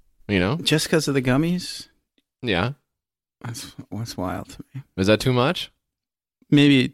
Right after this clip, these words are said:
Speaker 2: maybe too many times to go to the bathroom.
Speaker 1: I could cut down to three gummies, you think?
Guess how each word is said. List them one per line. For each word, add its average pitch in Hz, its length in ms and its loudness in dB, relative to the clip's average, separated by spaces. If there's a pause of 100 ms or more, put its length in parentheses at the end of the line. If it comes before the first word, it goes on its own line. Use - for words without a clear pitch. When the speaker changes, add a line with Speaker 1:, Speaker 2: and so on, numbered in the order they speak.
Speaker 2:
maybe 127 240 6
too 117 160 0
many 104 200 2
times - 400 -8
to 110 80 -4
go 101 120 0
to 98 60 -2
the 104 100 -6
bathroom. 101 160 -6
Speaker 1:
I 101 100 4
could 95 160 -6
cut 107 180 2
down 92 140 2
to 85 60 0
three 92 240 -2
gummies, 76 380 -2
you 57 80 -8
think? 55 240 -12